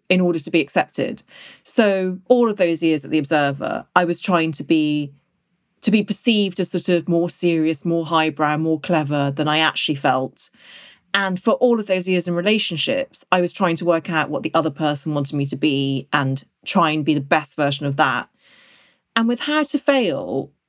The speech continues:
very quickly, all of that just went. And I felt able to be myself in interviews. But not only that, it felt like people were re-, responding to my being myself in interviews.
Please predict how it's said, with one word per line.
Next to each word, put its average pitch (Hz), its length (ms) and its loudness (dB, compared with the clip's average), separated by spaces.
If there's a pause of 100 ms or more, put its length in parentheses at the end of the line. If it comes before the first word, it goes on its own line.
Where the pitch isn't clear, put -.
(320)
very 277 400 2
quickly, 165 560 -2
all 190 180 2
of 175 80 -4
that 175 160 -2
just 170 180 -6
went. 160 560 -4 (520)
And 180 380 0 (220)
I 208 160 4
felt 220 340 0
able 240 360 0
to 202 120 -4
be 190 160 0
myself 180 640 0
in 170 140 -2
interviews. 160 800 -2
But 190 260 2
not 226 300 0
only 240 200 2
that, 185 340 -2 (160)
it 196 280 2
felt - 280 2
like 196 240 0
people 202 320 0
were 170 260 0
re-, 185 120 -6
responding 175 920 0 (260)
to - 100 0
my 175 160 4
being 165 260 2
myself 147 380 0
in 147 80 -2
interviews. - 580 -4